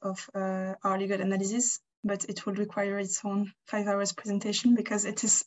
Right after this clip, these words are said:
quite complex. Um, for this, I chose to, to talk about copyright because it is something that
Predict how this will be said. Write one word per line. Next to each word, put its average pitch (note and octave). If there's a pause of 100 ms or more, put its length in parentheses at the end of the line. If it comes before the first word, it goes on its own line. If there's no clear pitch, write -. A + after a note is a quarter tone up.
quite A3+
complex. G#3+ (540)
Um, G#3+
for A#3+
this, B3+
I G#3+
chose A3+
to, G#3
to -
talk G#3+
about G3+
copyright A3
because G3
it F#3+
is -
something G#3
that F#3+